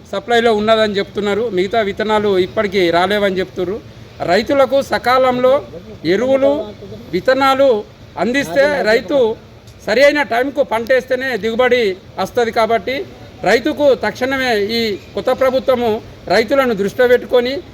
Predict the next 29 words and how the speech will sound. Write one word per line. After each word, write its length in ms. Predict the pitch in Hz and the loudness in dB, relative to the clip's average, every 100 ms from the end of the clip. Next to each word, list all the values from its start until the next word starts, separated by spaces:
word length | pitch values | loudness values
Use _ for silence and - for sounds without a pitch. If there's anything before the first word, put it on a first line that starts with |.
| - - | -14 -2
సరి 200 | 226 277 | 4 4
అయిన 220 | 285 285 | 4 0
టైంలో 380 | 220 240 269 277 | -2 -4 -2 -4
విత్తనాలను 540 | 233 220 262 262 262 | -4 -6 -6 -6 -6
సప్లై 360 | 220 220 247 247 | -6 -6 -2 0
చేయాలని 480 | 233 233 233 226 220 | 2 2 2 2 -2
చెప్పి 380 | - 240 202 202 - - | -4 -4 -4 -4 -10 -4
మేము 180 | 220 220 | -2 0
రైతు 300 | 208 214 247 | 0 0 -2
సంఘంగా 640 | 233 233 233 233 220 185 - - - | -2 -2 0 2 2 0 -6 -20 -4
డిమాండ్ 260 | 170 226 226 | 0 2 2
చేస్తున్నాం. 520 | 226 214 226 233 262 - - - | 2 0 -4 -4 -6 -14 -16 -4
అదేవిధంగా 840 | 180 262 262 254 262 262 233 196 - - - | 4 4 4 0 0 0 0 -2 -12 -20 -10
స్వామినాథన్ 800 | 190 214 277 277 269 269 269 208 - - - - | -4 0 0 0 0 0 -2 -2 -8 -20 -20 -10
క-, 300 | 196 202 190 180 | -4 -2 -2 -2
కమి-, 420 | 220 254 233 180 165 | -4 -2 -4 -6 -2
కమిషన్ 460 | 214 254 226 254 180 - - - | -2 0 2 0 0 -10 -20 -8
సిఫారసులను 840 | 202 220 294 285 - 269 262 233 226 - 160 | -4 2 4 4 2 -2 -2 -6 -6 -12 -8
అమలు 260 | 208 277 | -2 0
చేస్తానని 640 | 269 262 - 262 269 226 - - - 190 | 2 0 0 -4 -2 -4 -4 -12 -6 -2
గత 180 | 240 | -2
ప్రభుత్వం 460 | 233 240 262 277 220 | 0 -2 0 0 0
మాట 160 | 202 233 | -2 0
తప్పింది, 540 | 247 247 254 240 262 330 - 196 | 2 0 -2 -6 -8 -12 -10 -4
ఈ 140 | 247 | -4
ప్రభుత్వం 520 | - 220 247 277 240 | -2 -4 0 2 2
అమలు 280 | 208 247 254 | 0 0 2
చేస్తానని 480 | 247 - 247 233 226 | 2 0 -4 -2 -2
చెప్పింది. 460 | 220 226 214 226 | -4 -4 -6 -8